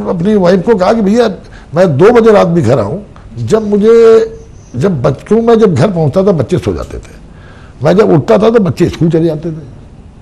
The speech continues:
मुलाकात नहीं हो पाती थी, उनका कहीं ना कहीं अटैचमेंट खत्म हो रहा था।"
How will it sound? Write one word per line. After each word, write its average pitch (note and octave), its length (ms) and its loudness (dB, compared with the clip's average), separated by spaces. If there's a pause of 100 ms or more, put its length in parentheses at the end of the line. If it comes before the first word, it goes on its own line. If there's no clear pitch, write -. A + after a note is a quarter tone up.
(200)
मुलाकात F#2+ 320 0
नहीं F#3 160 2
हो F#3 60 4
पाती E3 340 0
थी, F#3 80 -2
उनका D#3 240 -2
कहीं D#3+ 240 0
ना F#3+ 100 -2
कहीं F3+ 140 -2
अटैचमेंट C#3+ 400 -2
खत्म F#3+ 200 0
हो G3 120 0
रहा F3 120 -4
था।" D#3+ 160 -14